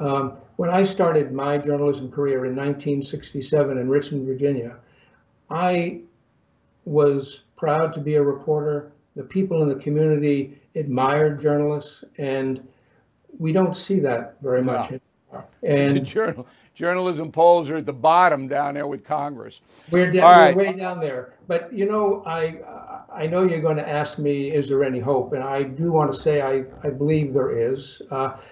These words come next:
Speaker 1: I think it's gonna take time. Uh, we, as I said, we have a new generation of journalists who, uh,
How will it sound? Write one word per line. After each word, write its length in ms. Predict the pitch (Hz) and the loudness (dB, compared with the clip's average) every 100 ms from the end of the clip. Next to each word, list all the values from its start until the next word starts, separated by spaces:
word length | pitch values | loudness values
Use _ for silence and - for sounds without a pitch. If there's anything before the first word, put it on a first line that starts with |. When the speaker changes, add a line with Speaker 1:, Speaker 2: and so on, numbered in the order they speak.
| - | -2
Speaker 1:
I 100 | 151 | 0
think 220 | 156 185 | 2 2
it's 160 | 160 - | 0 0
gonna 180 | 160 147 | 0 2
take 240 | 143 143 | 0 -2
time. 520 | 147 156 185 220 247 - | -4 -4 -4 -6 -8 -4
Uh, 220 | 147 143 | 0 2
we, 460 | 143 147 143 139 143 - _ _ | 4 4 2 0 -6 -16 _ _
as 100 | 151 | -2
I 60 | 156 | 0
said, 240 | 147 165 | 4 2
we 100 | 147 | 4
have 160 | 147 139 | 2 2
a 60 | 143 | -2
new 160 | 147 | -4
generation 540 | 143 147 139 143 139 143 | -2 -2 0 -2 -2 -8
of 80 | |
journalists 460 | 135 143 143 139 135 | -6 -4 -2 -4 -6
who, 460 | 143 135 131 - - | -4 -2 -2 -4 -6
uh, 220 | 151 147 | -6 -4